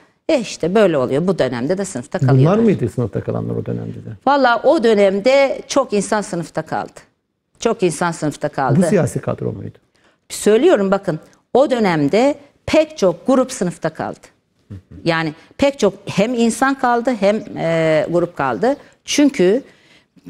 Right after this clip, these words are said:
Speaker 1: ben hatırlıyorum bir, e, bir sabah uyandım, gazetenin birinde vatan hainliğiyle suçlanıyorum. E, televizyonlar bunu veriyor.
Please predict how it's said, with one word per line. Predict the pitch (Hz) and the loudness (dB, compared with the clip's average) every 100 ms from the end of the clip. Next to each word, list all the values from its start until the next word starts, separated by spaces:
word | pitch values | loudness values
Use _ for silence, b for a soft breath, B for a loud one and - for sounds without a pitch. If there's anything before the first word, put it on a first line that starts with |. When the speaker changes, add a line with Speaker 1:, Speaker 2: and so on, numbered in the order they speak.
| - | -4
Speaker 1:
ben | 202 | -2
hatırlıyorum | 214 214 214 233 247 196 196 233 | 0 -2 -2 0 4 4 4 2
bir, | 208 208 - | 2 2 0
e, | 151 190 185 185 180 - _ _ _ _ b b b - | 0 2 4 2 0 -4 _ _ _ _ b b b -4
bir | 208 | 0
sabah | 240 202 190 190 | 2 2 2 4
uyandım, | 226 180 185 269 247 | 4 2 0 0 0
gazetenin | 190 190 208 185 180 165 | 0 0 0 0 0 2
birinde | 196 180 175 226 269 - - | 2 2 0 0 0 -4 -8
vatan | 175 185 190 | -6 -2 0
hainliğiyle | 170 160 151 139 139 | 2 2 2 2 -2
suçlanıyorum. | - 143 - 151 151 170 254 _ _ _ _ _ b b b b - - | -4 -6 0 0 2 0 -4 _ _ _ _ _ b b b b -6 -2
E, | 165 165 156 156 - - - | 0 2 2 0 -2 -8 -2
televizyonlar | 214 196 170 170 160 147 - | 2 2 2 0 2 0 -2
bunu | 160 202 | -2 2
veriyor. | 220 214 220 233 | 2 4 2 0